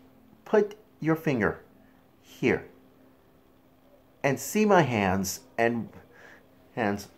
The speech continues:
Reach out your hand and put it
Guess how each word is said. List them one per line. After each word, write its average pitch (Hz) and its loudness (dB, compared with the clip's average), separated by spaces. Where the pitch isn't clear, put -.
Reach 170 4
out 104 2
your 131 2
hand 101 0
and 117 -2
put 160 6
it 120 2